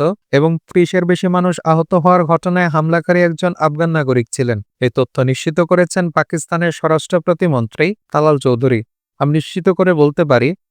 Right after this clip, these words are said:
হামলাকারী একজন আফগান নাগরিক। পাকিস্তান একটি দায়িত্বশীল রাষ্ট্র, আমরা কাউকে অযথা দোষারোপ করি না।" তালাল চৌধুরী আরও জানান,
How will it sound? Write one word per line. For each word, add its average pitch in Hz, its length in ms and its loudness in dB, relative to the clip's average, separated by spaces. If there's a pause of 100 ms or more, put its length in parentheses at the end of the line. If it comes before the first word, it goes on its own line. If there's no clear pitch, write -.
(260)
হামলাকারী 165 440 0
একজন 170 340 0
আফগান 143 340 -2
নাগরিক। 117 400 -2 (440)
পাকিস্তান 175 440 -2
একটি 180 220 -4
দায়িত্বশীল 156 560 -2
রাষ্ট্র, 135 320 0 (260)
আমরা 147 300 2
কাউকে 151 320 0
অযথা 165 440 0
দোষারোপ 147 440 -2
করি 123 220 0
না।" 110 140 -4 (460)
তালাল 139 260 0
চৌধুরী 135 360 0
আরও 123 200 2
জানান, 131 300 -2